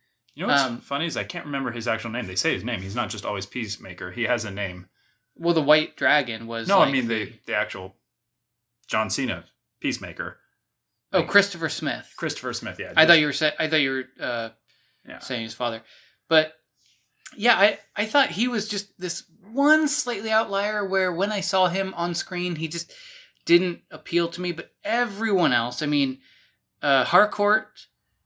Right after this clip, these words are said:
Speaker 2: and, um, what is it? Economos, I think, uh, um,
Speaker 1: The dude?
Speaker 2: the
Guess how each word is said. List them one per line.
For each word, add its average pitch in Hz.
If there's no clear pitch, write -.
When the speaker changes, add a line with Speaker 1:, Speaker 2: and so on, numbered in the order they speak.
Speaker 2:
and, 139
um, 127
what 135
is 143
it? -
Economos, -
I 165
think, 175
uh, 147
um, 131
Speaker 1:
The 127
dude? 131
Speaker 2:
the 156